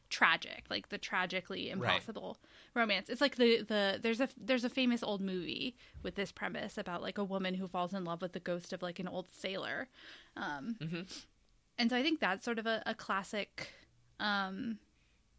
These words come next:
Speaker 2: Okay.
Speaker 1: ghost framework is this sort of, like, romantic distance. And maybe there's, like, a little bit of spookiness to it,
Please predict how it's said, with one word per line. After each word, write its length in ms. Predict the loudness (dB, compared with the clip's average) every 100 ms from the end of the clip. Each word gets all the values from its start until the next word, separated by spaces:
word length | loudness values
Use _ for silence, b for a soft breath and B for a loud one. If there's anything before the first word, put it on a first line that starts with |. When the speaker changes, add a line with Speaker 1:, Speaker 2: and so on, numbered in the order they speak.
| _ _ _ _ _ _ -20 _ _ _
Speaker 2:
Okay. 280 | -6 -2 -2 4
Speaker 1:
ghost 420 | 6 6 2 0
framework 460 | 4 4 4 2 2
is 240 | 0 -2
this 200 | -4 -4
sort 220 | -2 -2
of, 140 | -2 0
like, 220 | -2 2
romantic 600 | 2 4 0 -4 -6 -6
distance. 680 | -6 -4 0 2 2 0 -8 B B
And 100 | 2
maybe 160 | 6 6
there's, 140 | 6 6
like, 120 | 6
a 60 | 4
little 280 | 6 6
bit 140 | 4 0
of 100 | -2
spookiness 580 | -6 -6 -6 -4 -6 -8
to 100 | -6
it, 360 | -4 -4 -6